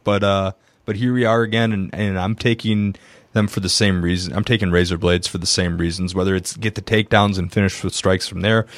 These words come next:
or land one while standing, which is perfectly possible. I'm gonna take the younger, sprier fighter, if you will, and I think this one needs to be blades. And there's a,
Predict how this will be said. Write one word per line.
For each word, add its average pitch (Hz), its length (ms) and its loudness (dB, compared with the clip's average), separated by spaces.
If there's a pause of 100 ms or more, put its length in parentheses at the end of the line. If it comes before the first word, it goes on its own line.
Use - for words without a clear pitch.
(140)
or 107 200 4
land 98 300 2
one 101 160 2
while 92 140 4
standing, 92 480 0
which 90 160 -2
is 90 80 -8
perfectly 92 440 -4
possible. 95 640 0 (220)
I'm 95 100 -2
gonna 92 120 -2
take 98 220 -4
the 90 100 -4
younger, 90 240 0
sprier 90 520 2
fighter, 92 380 2
if 90 160 0
you 87 100 -2
will, 87 320 2 (200)
and 92 200 -2
I 90 40 0
think 98 180 -2
this 87 220 -4
one 87 140 0
needs 85 220 -4
to 87 100 -4
be 85 40 -2
blades. 92 480 0
And 92 100 -4
there's 127 200 0
a, 95 260 2